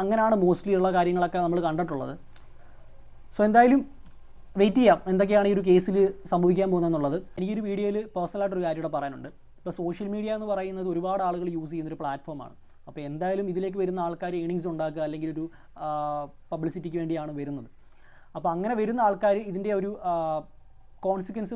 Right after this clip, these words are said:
മനസ്സിലാക്കിയിട്ട് വേണം ഈ ഒരു പ്ലാറ്റ്ഫോമിലേക്ക് വരാനായിട്ട്. നെഗറ്റീവും പോസിറ്റീവും ഉണ്ടാകും. ഇപ്പോൾ ഞാനാണെങ്കിലും നാളെ എനിക്കെതിരെ maybe ട്രോൾ ഉണ്ടാകാം, അല്ലെ എന്നെ കുറ്റം പറയാം. അപ്പോൾ അതൊക്കെ ഒരു നോർമലൈസ് ആയിട്ട് എടുക്കണം. അതുമാത്രമല്ല നമ്മുടെ പേഴ്സണൽ കാര്യങ്ങൾ ഒരു പരിധി വിട്ടിട്ട് അതിന്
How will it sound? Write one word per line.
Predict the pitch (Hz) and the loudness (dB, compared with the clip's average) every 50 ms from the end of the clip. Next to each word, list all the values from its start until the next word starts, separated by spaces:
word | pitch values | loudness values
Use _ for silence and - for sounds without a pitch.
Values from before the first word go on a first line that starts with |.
| 208 185 | -4 -2
മനസ്സിലാക്കിയിട്ട് | 180 185 185 233 214 196 170 185 175 175 170 | -2 -2 0 0 0 0 0 -2 -4 -2 -4
വേണം | 160 160 165 160 | -4 -4 -4 -4
ഈ | 160 | -6
ഒരു | 160 165 | -4 -4
പ്ലാറ്റ്ഫോമിലേക്ക് | 165 151 156 151 175 160 165 160 160 156 156 | -4 -4 -4 -6 -6 -6 -6 -6 -4 -4 -4
വരാനായിട്ട്. | 147 143 143 147 135 135 139 | -4 -4 -4 -8 -10 -10 -10
നെഗറ്റീവും | 147 151 165 - 196 202 202 180 180 | -8 -8 -6 -6 -6 -6 -4 -4 -4
പോസിറ്റീവും | 180 180 180 202 165 196 208 196 175 156 | -4 -4 -4 -6 -6 -4 -2 -2 -2 -2
ഉണ്ടാകും. | 139 135 135 139 | -4 -6 -6 -6
ഇപ്പോൾ | - 156 156 | -8 -8 -6
ഞാനാണെങ്കിലും | 156 151 170 190 185 180 185 185 190 185 175 | -6 -6 -6 -4 -4 -4 -4 -4 -4 -4 -4
നാളെ | 165 170 180 175 | -4 -4 -4 -4
എനിക്കെതിരെ | 170 165 - 180 175 175 175 170 | -6 -4 -4 -4 -4 -2 -4 -4
maybe | 165 165 160 165 | -4 -4 -4 -4
ട്രോൾ | 165 156 156 156 | -4 -4 -4 -4
ഉണ്ടാകാം, | 147 139 135 135 147 - - - - - - - | -6 -6 -8 -10 -10 -14 -18 -20 -20 -20 -18 -12
അല്ലെ | - 156 160 160 | -8 -8 -6 -6
എന്നെ | 165 165 160 | -6 -6 -6
കുറ്റം | 151 143 170 160 143 | -6 -6 -6 -6 -4
പറയാം. | 131 135 143 - - - - - - - - - - - - - - | -6 -6 -10 -12 -16 -20 -20 -20 -20 -20 -20 -20 -20 -20 -20 -12 -10
അപ്പോൾ | 165 151 170 | -4 0 0
അതൊക്കെ | 170 170 175 214 202 196 | 0 0 -2 -2 -2 -2
ഒരു | 202 214 - 185 175 | -2 -4 -4 -4 -2
നോർമലൈസ് | 165 170 175 185 190 190 185 185 196 | -2 -2 -2 0 -2 -2 -2 -2 -4
ആയിട്ട് | 185 185 175 156 | -4 -4 -4 -6
എടുക്കണം. | 151 143 156 147 151 202 - - - - - - - - - | -6 -8 -8 -10 -12 -12 -16 -20 -20 -20 -20 -20 -20 -8 -6
അതുമാത്രമല്ല | 190 202 214 220 214 208 220 226 220 220 220 214 | -6 -2 0 0 0 2 2 2 4 4 2 2
നമ്മുടെ | 208 202 208 214 214 214 - | 2 0 0 0 0 0 0
പേഴ്സണൽ | 196 202 208 202 233 240 240 233 202 | 0 0 0 0 -2 -4 -4 0 0
കാര്യങ്ങൾ | 190 180 175 185 185 180 160 | 0 2 2 0 -2 -2 -2
ഒരു | 165 165 - | -4 -2 -2
പരിധി | 175 170 165 185 175 196 180 | -2 -2 -2 -4 -4 -4 -4
വിട്ടിട്ട് | 180 175 - - - - 175 - 185 165 | -4 -6 -6 -10 -12 -12 -8 -6 -4 -4
അതിന് | 160 170 | -4 -4